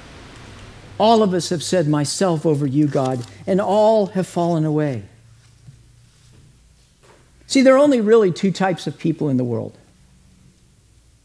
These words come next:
Those who are traitors to God and those who know they're traitors to God.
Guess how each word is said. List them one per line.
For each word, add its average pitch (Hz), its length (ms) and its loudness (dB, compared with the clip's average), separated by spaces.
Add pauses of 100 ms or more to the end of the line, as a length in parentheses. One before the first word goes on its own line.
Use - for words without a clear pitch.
(120)
Those 208 260 4
who 214 80 4
are 175 80 2
traitors 202 720 -2 (380)
to - 100 -6
God 175 400 -2 (920)
and 165 140 2
those 190 220 2
who 196 80 0
know 180 320 4
they're 143 160 0
traitors 117 480 -4
to - 80 -8
God. 101 340 -10